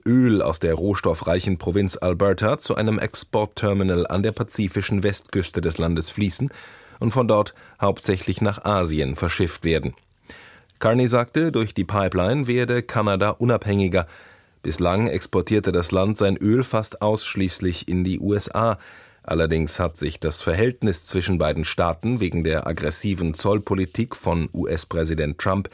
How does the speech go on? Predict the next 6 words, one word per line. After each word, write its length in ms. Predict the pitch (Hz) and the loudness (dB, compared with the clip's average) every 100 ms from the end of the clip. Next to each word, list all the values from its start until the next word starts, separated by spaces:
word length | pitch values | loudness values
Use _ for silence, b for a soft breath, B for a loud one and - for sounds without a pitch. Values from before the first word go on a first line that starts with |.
| B B | B B
erheblich 520 | 131 127 - 80 - | 0 0 -2 -4 -2
verschlechtert. 640 | 87 - 90 - 71 - _ _ _ - B B B B B | -4 -2 -2 -4 -8 -10 _ _ _ -20 B B B B B
Gegner 400 | 127 123 143 175 | 0 2 2 0
kritisieren 640 | - 123 117 104 131 127 104 | 0 0 2 4 4 4 4
das 160 | 85 | 2
Pipeline-Projekt 960 | - 95 85 90 87 - 95 110 - | 0 0 2 2 2 2 2 2 0